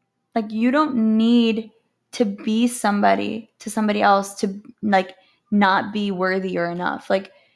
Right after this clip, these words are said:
I sh-, you should see the value of who you are as a person and find that value in yourself. Like,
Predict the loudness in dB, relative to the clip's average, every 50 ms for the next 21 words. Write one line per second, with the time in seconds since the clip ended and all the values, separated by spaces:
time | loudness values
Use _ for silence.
0 | _ _ _ _ _ _ _ _ _ _ _ _ _ _ _ _ _ 0 2 4
1 | 4 4 2 2 0 0 2 2 2 0 -2 -4 -4 -6 -6 -6 -4 -2 0 0
2 | 0 2 2 4 4 4 2 0 -2 -4 -6 -10 -10 -8 -6 -4 -4 -4 -4 -4
3 | -2 -2 0 2 2 2 0 0 -2 -4 -6 -10 -14 _ _ _ _ _ _ _
4 | _ _ _ _ _ -20 -20 -12 _ -6 -6 -6 -6 -6 -6 -6 -6 -6 -4 -4
5 | -4 -2 -2 -2 -2 -4 -6 -10 _ _ _ _ _ _ _ _ _ _ _ _
6 | _ _ _ _ _ _ _ _ 2 2 4 4 4 2 0 -4 -14 -8 -2 0
7 | 2 2 4 4 2 2 2 2 2 0 -2 -4 -2 0 2 2 2 2 0 -2
8 | -4 -6 -6 -4 -6 -6 -6 -8 -10 -12 -16 -16 -8 -4 -2 0 0 0 -2 -6
9 | -10 -16 -14 _ -6 -6 -6 -6 -10